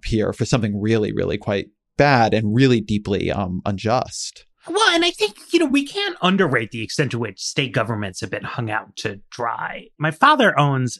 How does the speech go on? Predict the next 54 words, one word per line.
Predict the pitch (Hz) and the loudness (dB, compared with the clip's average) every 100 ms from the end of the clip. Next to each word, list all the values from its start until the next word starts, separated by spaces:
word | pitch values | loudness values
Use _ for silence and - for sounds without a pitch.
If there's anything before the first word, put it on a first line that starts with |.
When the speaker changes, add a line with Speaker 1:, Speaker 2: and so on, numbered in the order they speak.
| 127 | -6
Speaker 2:
a | 127 127 120 117 | -4 -4 -4 -6
cabin | - 233 214 139 117 | 0 4 4 2 0
in | 131 127 120 117 | -2 0 -2 -2
Maine | 147 131 110 120 135 - | -2 -4 -8 -16 -18 -4
that | 135 117 156 _ - - - | -2 -2 -6 _ -20 -16 0
my | 139 143 | 2 4
family | 160 135 127 117 | 4 6 6 2
is | - | 2
planning | - 120 110 | 0 2 2
to | 113 | 0
drive | 107 110 110 110 | -2 -2 -2 2
up | 170 170 | 0 0
to | - 127 107 104 104 | -2 0 0 -4 -4
in, | 123 113 107 - | -4 -4 -6 -6
in | 113 | -6
a | 107 | -2
couple | - 113 104 | -2 -2 -6
weeks. | 101 98 - - | -8 -10 -8 -8
And, | 107 104 - - - | -8 -12 -18 -20 -6
you | 143 | -2
know, | 120 | 0
if | 110 139 | -2 -4
we've | 127 | 0
got | 143 127 | 2 2
no | 123 | 0
office | 107 107 - - - | 2 0 0 -4 -2
to | |
go | 113 107 | -2 -2
to | 104 113 92 104 104 | -4 -4 -4 -6 -6
and | 104 98 | -8 -12
no | 104 110 104 104 _ - | -10 -10 -10 -16 _ -14
camp | - 123 107 - | -2 0 0 -2
for | - 117 | 0 0
a | |
kid | - 135 107 | 4 2 4
to | 113 | 2
be | 120 107 | 2 2
in, | 101 | -2
it'll | 104 110 | -4 -4
be | 117 107 | -4 -2
nice | 117 127 - | -2 -2 -6
to | - | -8
be | 117 | -8
in | |
the | 113 | -8
countryside, | - 135 120 113 120 117 123 - - - | -4 -4 -2 -6 -6 -8 -10 -14 -20 -2
give | 127 | -2
him | |
someplace | 113 117 113 104 - | 0 0 0 -4 -4
to, | 117 107 - | -4 -6 -10
to | 120 | -10
run | 113 107 | -10 -8
around. | 123 160 135 117 113 | -2 0 2 0 -2
So | - 127 | -2 -2